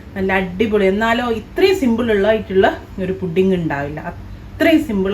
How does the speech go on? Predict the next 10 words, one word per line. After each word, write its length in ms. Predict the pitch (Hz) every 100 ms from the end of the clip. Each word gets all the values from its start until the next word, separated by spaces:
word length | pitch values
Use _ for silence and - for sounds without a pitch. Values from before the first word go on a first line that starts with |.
| 190
ആയിട്ടുള്ള, 320 | 180 175 190 - - - - - - -
ഏ, 20 | 170 170
റെസിപ്പിയാണ്. 580 | 175 - 165 - 190 202 285 - - 156
എല്ലാവരും 680 | 156 180 208 233 254 254 208
ഒന്ന് 160 | 190 180
ട്രൈ 120 | 170
ചെയ്ത് 180 | 180 175
നോക്ക്. 160 | 180 285 285 - -
എപ്പോഴും 420 | - - 285 302
നമ്മളെ 180 | 277 262